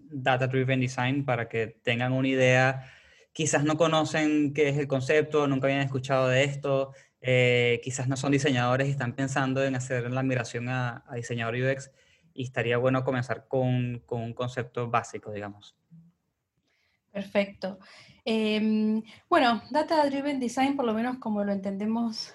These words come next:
Speaker 2: eh, nosotros, sobre todo en Garaje de Ideas, que es donde lo, lo empe-,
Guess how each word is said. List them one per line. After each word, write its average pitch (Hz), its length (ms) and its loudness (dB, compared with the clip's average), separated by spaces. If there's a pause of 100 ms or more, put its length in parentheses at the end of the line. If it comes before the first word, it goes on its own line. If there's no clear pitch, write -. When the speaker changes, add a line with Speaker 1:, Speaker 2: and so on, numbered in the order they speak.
Speaker 2:
eh, 185 580 -8
nosotros, 190 600 -6
sobre 185 200 -6
todo 233 180 -2
en 220 100 -2
Garaje 190 460 -2
de 185 100 -4
Ideas, 196 460 -2
que - 120 -14
es 185 60 -12
donde 185 260 -8
lo, 185 220 -12
lo 185 180 -12
empe-, 185 280 -12